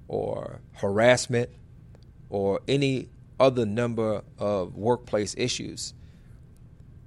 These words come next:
that is being pulled off the table.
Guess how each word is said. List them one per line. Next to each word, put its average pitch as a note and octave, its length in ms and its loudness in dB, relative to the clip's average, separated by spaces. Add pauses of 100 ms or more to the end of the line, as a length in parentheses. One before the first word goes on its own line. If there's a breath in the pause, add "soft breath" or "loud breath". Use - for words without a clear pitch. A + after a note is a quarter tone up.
that B2 280 8
is A2 160 0
being G#2 520 -4 (440)
pulled B2+ 420 6
off G#2 180 2
the G2 80 -8
table. F#2+ 480 -8